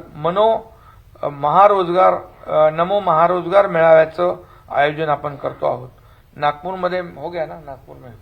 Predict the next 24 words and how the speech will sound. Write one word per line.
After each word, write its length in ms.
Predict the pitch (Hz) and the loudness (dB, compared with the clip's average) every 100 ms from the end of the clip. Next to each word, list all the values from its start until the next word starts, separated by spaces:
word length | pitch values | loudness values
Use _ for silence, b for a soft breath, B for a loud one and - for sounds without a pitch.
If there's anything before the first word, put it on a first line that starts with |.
| - b b b - - 120 151 | -20 b b b -20 -20 -8 -4
अभी 180 | 170 | -2
ठाणे 340 | 185 156 170 185 | -2 -2 -2 -2
में, 300 | 190 185 170 | -4 -6 -6
जिले 260 | 160 165 | -10 -10
में 140 | 170 160 | -10 -6
कर 160 | 151 | -4
रहे 100 | 147 | -4
हैं 100 | 139 | -6
नमो 340 | 143 156 156 139 - B B B B | -6 -4 -4 -6 -14 B B B B
महारोजगार 680 | 135 143 160 160 143 151 139 | -2 4 4 4 0 0 0
मेळावा. 380 | 127 120 95 - - _ b b b - | -2 -6 -6 -12 -18 _ b b b -4
आणि, 600 | 147 196 208 208 196 - - | -2 0 0 -2 -4 -8 -8
अ, 340 | - 165 165 | -4 0 0
त्याच्यामध्ये, 920 | 160 160 160 185 190 196 196 190 165 - b b b b - | -2 -6 -4 -4 -4 -4 -4 -4 -8 -18 b b b b 4
अ, 260 | 156 160 | 6 8
ग्यारह 380 | 151 156 170 220 | 6 2 4 4
हजार, 380 | 180 151 190 - 147 139 - 143 | 4 0 -8 -16 -20 -20 -18 -8
ग्यारह 300 | 170 196 180 | -4 -2 -4
हजार 280 | 170 208 208 | -2 -4 -4
लोगों 300 | 190 190 190 | -12 -12 -12
को 120 | 190 202 | -10 -10
नौकरी 260 | 185 180 | -12 -16
मिला 220 | 185 214 | -12 -12
ना? 80 | 247 | -12